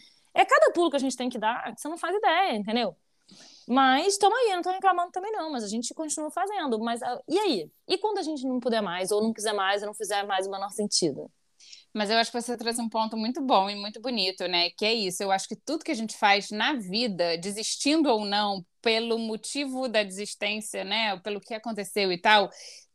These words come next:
Speaker 2: tudo é bagagem de vida, tudo é repertório. Eu acho que nada é desperdiçado. Se esse podcast acaba amanhã,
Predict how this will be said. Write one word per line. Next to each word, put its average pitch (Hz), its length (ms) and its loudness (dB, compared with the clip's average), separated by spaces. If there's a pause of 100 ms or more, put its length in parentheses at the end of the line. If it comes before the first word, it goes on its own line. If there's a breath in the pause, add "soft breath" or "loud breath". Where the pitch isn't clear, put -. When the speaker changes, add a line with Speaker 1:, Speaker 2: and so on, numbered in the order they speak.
(180)
Speaker 2:
tudo 311 580 2
é 226 200 6
bagagem 202 440 0
de 185 120 -14
vida, 160 420 -10 (100)
tudo 254 360 2
é 240 60 8
repertório. 208 760 -2
Eu 196 100 0
acho 214 180 0
que - 60 -8
nada 220 320 2
é - 20 -2
desperdiçado. 190 640 -2
Se 180 140 -8
esse 359 100 -8
podcast 220 400 -6
acaba 180 260 -8
amanhã, 185 460 -4